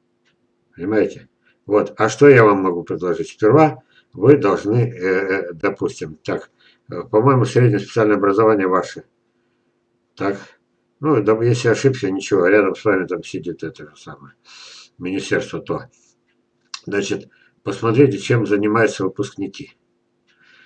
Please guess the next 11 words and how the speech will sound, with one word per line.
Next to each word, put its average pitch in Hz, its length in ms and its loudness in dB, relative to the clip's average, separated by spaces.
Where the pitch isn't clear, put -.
Если 101 260 0
окажется, 107 520 0
что - 200 -4
из 104 220 -4
ста 98 300 0
девяносто 95 600 -2
восемь 87 400 -6
ничем 90 520 0
или 92 440 -2
никак, 139 580 0
а 92 400 -2